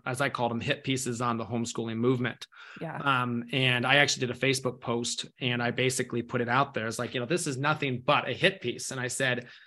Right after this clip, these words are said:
Speaker 1: um, I started just quoting some, some homeschooling, um, statistics and how, you know, basically, I think it costs, was it twenty-five thousand dollars a year to educate a kid in the public school, but homeschoolers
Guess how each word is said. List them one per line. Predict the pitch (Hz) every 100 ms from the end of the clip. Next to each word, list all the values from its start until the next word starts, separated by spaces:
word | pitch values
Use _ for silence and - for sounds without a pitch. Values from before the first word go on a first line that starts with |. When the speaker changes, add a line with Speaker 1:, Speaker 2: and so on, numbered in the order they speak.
| - _ _
Speaker 1:
um, | - 131 131
I | 160
started | 202 175
just | 156 -
quoting | 151 151
some, | 139 139 135 127 131 -
some | - 131 127
homeschooling, | 139 143 135 - 139 135 127 123 123 123 _ -
um, | 120 113 110 107 110 _ _ _ _ _ _
statistics | - 143 277 269 117 - - - -
and | 135 123
how, | 139 131
you | 135
know, | 127 117
basically, | 117 143 147 139 143 131
I |
think | 135 165
it |
costs, | - 127 -
was | 110
it | 117
twenty-five | - 131 135 127
thousand | 120 123 123
dollars | 123 123 127 120
a | 113
year | 117 123 127 127 131 - - _
to | - - 139 131 127 127
educate | 139 127 127 131
a | 123
kid | 127 123
in | 120
the |
public | - 190 190
school, | - 110 95
but | 127 120 -
homeschoolers | 170 202 170 127 127 127